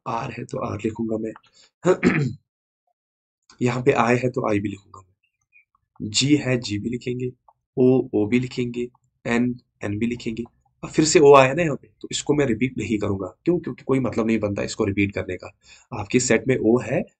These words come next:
that's there, ठीक है। जो property उससे represent होगी, जो property उस ओ से associated होगी, वो आप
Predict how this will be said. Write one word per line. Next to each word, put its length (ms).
that's 260
there, 220
ठीक 140
है। 140
जो 180
property 640
उससे 240
represent 420
होगी, 380
जो 160
property 460
उस 360
ओ 120
से 160
associated 520
होगी, 300
वो 200
आप 300